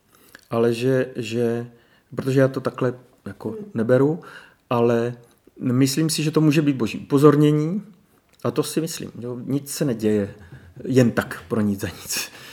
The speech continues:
Speaker 1: Jo, božím upozorněním je ledascos a nejen, nejenom covid. To je právě to, že, že boží upozornění, to je další ta představa, že máme s-, pocit, že Bůh nás upozorňuje pouze,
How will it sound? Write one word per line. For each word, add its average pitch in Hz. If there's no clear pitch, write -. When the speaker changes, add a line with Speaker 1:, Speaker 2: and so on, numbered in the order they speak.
Speaker 1:
Jo, 123
božím 117
upozorněním 123
je 131
ledascos 135
a -
nejen, 120
nejenom 127
covid. 113
To 135
je 131
právě 107
to, -
že, 117
že 117
boží 113
upozornění, 135
to 139
je 143
další 127
ta -
představa, -
že 110
máme 131
s-, -
pocit, -
že 135
Bůh 120
nás 139
upozorňuje 131
pouze, 131